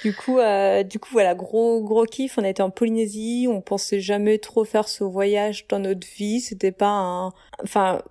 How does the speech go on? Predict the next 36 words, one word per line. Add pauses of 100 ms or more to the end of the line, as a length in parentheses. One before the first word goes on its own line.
(100)
moi,
je
voulais
y
aller
une
fois
dans
ma
vie.
Mathieu,
pas
nécessairement.
Mais
bon,
si
on
n'y
va
pas
pour
notre
voyage
de
noces,
on
n'ira
jamais,
quoi.
Donc,
euh, (600)
donc
on
s'est
dit
banco.